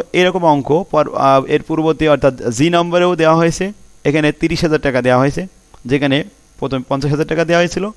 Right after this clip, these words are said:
এটি দেওয়া হয়েছে তিরিশ হাজার টাকা। একই অঙ্ক, ফিগারটা একটু আলাদা। এর আগেরটাও খুবই সহজ অঙ্ক, আপনারা এইগুলো প্র্যাকটিস করবেন। শিক্ষার্থীগণ,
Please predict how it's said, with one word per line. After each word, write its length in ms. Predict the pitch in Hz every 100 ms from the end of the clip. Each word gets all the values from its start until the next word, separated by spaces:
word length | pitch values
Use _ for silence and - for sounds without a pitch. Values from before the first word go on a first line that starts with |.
| - - _ _ -
এটি 120 | 131 135
দেওয়া 100 | 135
হয়েছে 140 | 127 -
তিরিশ 160 | 127 123
হাজার 160 | 101 -
টাকা। 160 | 101 80 - _ 165
একই 160 | 175 165 110
অঙ্ক, 140 | 95 165 - _ _ _ -
ফিগারটা 300 | - 151 139 131
একটু 100 | - 117
আলাদা। 220 | 117 175 - - _ _ _ _ _ _ - 180
এর 60 | -
আগেরটাও 320 | 180 180 170 170
খুবই 160 | 165 147
সহজ 180 | 143 139 143
অঙ্ক, 140 | 147 190 214 143
আপনারা 200 | 156 156 175
এইগুলো 220 | 170 165 160
প্র্যাকটিস 280 | 135 127 -
করবেন। 220 | 104 82 - - _ - _ -
শিক্ষার্থীগণ, 380 | 180 175 143